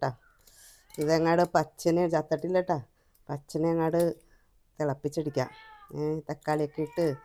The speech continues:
തിളപ്പിച്ചെടുക്കണം. നോക്കാം, പറ്റാവുന്നത്ര വെട്ടിയെടുക്കണം. ഇത് ഇത്തിരി അധികം ഉണ്ട്. പിന്നെ ഒരു വറ്റയും കൂടി ഉണ്ട്. അപ്പോൾ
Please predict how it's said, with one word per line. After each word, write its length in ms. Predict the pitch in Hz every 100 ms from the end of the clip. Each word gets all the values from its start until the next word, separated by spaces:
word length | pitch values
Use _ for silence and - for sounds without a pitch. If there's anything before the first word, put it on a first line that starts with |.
| - - - - -
തിളപ്പിച്ചെടുക്കണം. 680 | 147 139 143 143 139 123 175 - _ _ - - _ _ _ _ _ -
നോക്കാം, 400 | 139 139 139 151 196 - _ _ - - - - -
പറ്റാവുന്നത്ര 600 | 175 - 170 170 170 180 190
വെട്ടിയെടുക്കണം. 540 | 185 196 180 160 156 226 - _ - - _ _
ഇത് 80 | -
ഇത്തിരി 240 | - - 185
അധികം 220 | 180 190 190
ഉണ്ട്. 180 | 156 170 - - - _ _ _ _ - _ _ _ 762 855 880 880 880 906 906 855 - - _ _ _ _
പിന്നെ 200 | 151 151 160
ഒരു 80 | 170
വറ്റയും 300 | 170 - 170 170
കൂടി 120 | 180 156
ഉണ്ട്. 180 | 147 165 - _ _ _ _ _ _ _
അപ്പോൾ 240 | _ 151